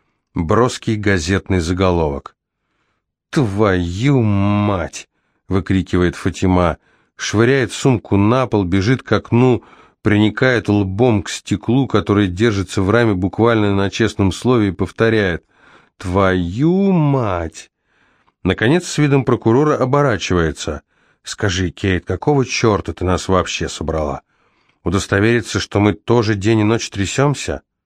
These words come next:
"Что?" У Кейт такое выражение лица, будто Фатима отвесила ей пощёчину. "Нет, господи, конечно, не для этого, как ты могла подумать?"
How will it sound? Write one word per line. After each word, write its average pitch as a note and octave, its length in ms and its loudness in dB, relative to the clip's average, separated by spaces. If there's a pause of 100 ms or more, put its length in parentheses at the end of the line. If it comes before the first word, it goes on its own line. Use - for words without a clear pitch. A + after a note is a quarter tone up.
(760)
"Что?" - 640 -2 (1080)
У F#2+ 120 -4
Кейт G2 360 -2
такое G2 320 0
выражение F#2 560 0
лица, F2+ 340 -2
будто G2 320 -2
Фатима G2 460 0
отвесила F#2+ 420 -2
ей G2 120 2
пощёчину. F2+ 760 -4 (840)
"Нет, G2 400 0
господи, F#2 500 0
конечно, A#2 440 0
не G#2+ 120 4
для G#2 220 2
этого, F#2 380 -2 (320)
как F2+ 200 -4
ты A2+ 100 0
могла A#2+ 320 2
подумать?" C3+ 640 0